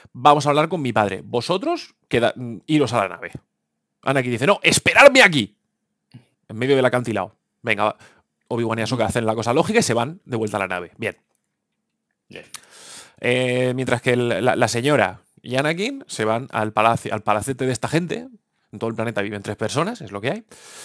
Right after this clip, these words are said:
Speaker 1: Eh, y allí se presenta la figura del padre. ¿Vale? Aquí es cuando el padre hace las explicaciones. Eh, somos una especie de, ellos en ningún momento se presentan como dioses de la fuerza,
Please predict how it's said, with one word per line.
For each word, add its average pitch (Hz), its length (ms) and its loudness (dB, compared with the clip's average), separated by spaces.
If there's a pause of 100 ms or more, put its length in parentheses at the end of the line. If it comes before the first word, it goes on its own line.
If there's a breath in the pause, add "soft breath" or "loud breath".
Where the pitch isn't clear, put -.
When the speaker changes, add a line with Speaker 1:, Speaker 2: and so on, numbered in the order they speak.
(380 loud breath)
Speaker 1:
Eh, 117 480 -4
y 202 320 0
allí 175 380 2 (100)
se - 160 0
presenta 160 460 2
la 135 140 0
figura 135 440 0
del 127 560 -2
padre. - 300 -6 (360)
¿Vale? 107 180 -2
Aquí 113 180 -4
es 127 60 -6
cuando 117 220 -4
el 117 120 -6
padre 208 320 8
hace 117 160 0
las 104 120 -4
explicaciones. 120 720 -2 (1600)
Eh, 110 580 -2 (600)
somos 123 680 -6 (200)
una 117 140 -6
especie 101 560 -4 (520 loud breath)
de, - 300 -8 (640)
ellos 208 260 4
en 180 100 2
ningún 185 200 -2
momento 202 280 2
se 147 120 2
presentan 147 380 -2
como 120 240 -2
dioses 113 520 -2
de 107 100 -6
la 90 140 -2
fuerza, 139 640 0